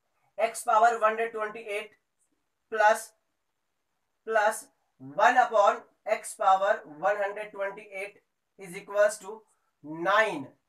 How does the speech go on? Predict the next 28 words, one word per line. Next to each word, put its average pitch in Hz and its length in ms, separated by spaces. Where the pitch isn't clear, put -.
is 170 160
equals 196 300
to 202 100
क्या 208 160
है 208 100
दोस्तों? 220 280
Is 190 240
equals 214 340
to 220 160
nine 202 260
है। 185 160
तो - 60
अब 247 180
आपको - 380
value 226 300
find 214 300
out 208 200
करनी 190 260
है 185 260
x 214 300
power 208 400
one 226 320
two 220 260
eight 220 320
minus 196 880
वन 214 280
upon 208 360
x - 180